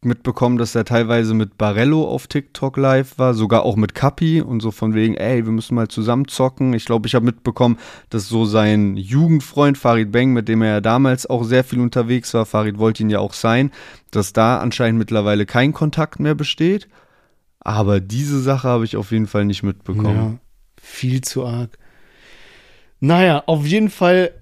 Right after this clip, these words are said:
Speaker 2: beenden wir die Folge mal mit einem, mit einem kleinen, äh, spaßigen Quiz. Und ich hab leider keine Antwortmöglichkeiten für dich, aber die Frage ist einfach nur,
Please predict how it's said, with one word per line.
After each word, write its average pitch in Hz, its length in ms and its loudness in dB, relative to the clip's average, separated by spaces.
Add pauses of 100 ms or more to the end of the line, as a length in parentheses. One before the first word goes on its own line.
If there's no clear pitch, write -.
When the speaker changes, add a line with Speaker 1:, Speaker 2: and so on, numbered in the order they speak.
Speaker 2:
beenden 170 420 -2
wir 180 100 4
die 160 100 -2
Folge 160 340 2
mal 151 140 2
mit 147 180 -4
einem, 143 300 -2
mit 156 100 -8
einem 143 160 -4
kleinen, 135 500 -2
äh, 127 420 -2
spaßigen 143 640 -2
Quiz. 160 440 -4
Und 135 260 -4
ich - 240 -8
hab 147 160 -6
leider 139 200 0
keine 135 280 -4
Antwortmöglichkeiten 143 720 -4
für 120 200 -12
dich, 135 200 0
aber - 80 -10
die 147 100 -8
Frage - 280 -6
ist 156 160 -6
einfach 131 220 0
nur, 131 240 -2